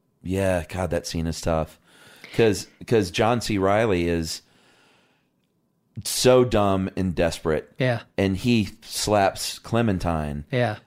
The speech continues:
Speaker 1: And, like, it's just, it's all so hard to watch.
Speaker 2: Yeah.
Speaker 1: They're so fucking dumb. And,
Speaker 2: Yeah.
Speaker 1: and, and Clementine is so upset. She's doing that. It's so real, though.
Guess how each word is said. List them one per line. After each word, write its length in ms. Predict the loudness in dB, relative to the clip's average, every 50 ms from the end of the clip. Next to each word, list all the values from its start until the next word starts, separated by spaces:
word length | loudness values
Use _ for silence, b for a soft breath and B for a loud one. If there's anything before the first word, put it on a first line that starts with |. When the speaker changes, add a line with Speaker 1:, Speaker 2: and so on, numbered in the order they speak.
| _ 0
Speaker 1:
And, 180 | 2 2 2 2
like, 280 | 2 2 0 0 0 0
it's 220 | -2 0 0 -2
just, 280 | -2 -2 -2 -2 -2 -4
it's 160 | -4 -4 -4 -2
all 340 | 0 2 2 4 2 2
so 240 | 0 0 0 0 0
hard 240 | 2 0 0 0 0
to 80 | -2 -2
watch. 480 | 0 0 0 0 0 -2 -4 -10 -14 b b b
Speaker 2:
Yeah. 100 | -2 0
Speaker 1:
They're 100 | 0 0
so 760 | 0 -4 -6 -8 -2 0 2 4 4 4 4 2 0 0 -4 b b b b b
fucking 640 | _ -20 -10 -2 0 0 0 -2 -4 -8 -8 -8 -10 -14 -10 _
dumb. 440 | -2 -2 0 0 0 -2 -4 -6 -8 b b b b b b b b b b b b b b
And, 240 | 0 2 2 2 2
Speaker 2:
Yeah. 60 | 2
Speaker 1:
and, 220 | 2 2 0 -2 -2
and 320 | -2 0 0 0 -2 -4 -4
Clementine 540 | -2 0 0 2 0 0 0 0 0 0 -2
is 80 | -4 -6
so 300 | -6 0 2 2 4 2
upset. 440 | 2 -2 -2 2 2 2 2 2
She's 160 | -4 -8 -8 -6
doing 280 | -4 -4 -2 -2 -2
that. 180 | -4 -4 -6 -6 -6
It's 120 | -6 -2
so 140 | 0 0 0
real, 320 | 2 2 2 2 2 2 2
though. 300 | 2 0 -2 -2 -4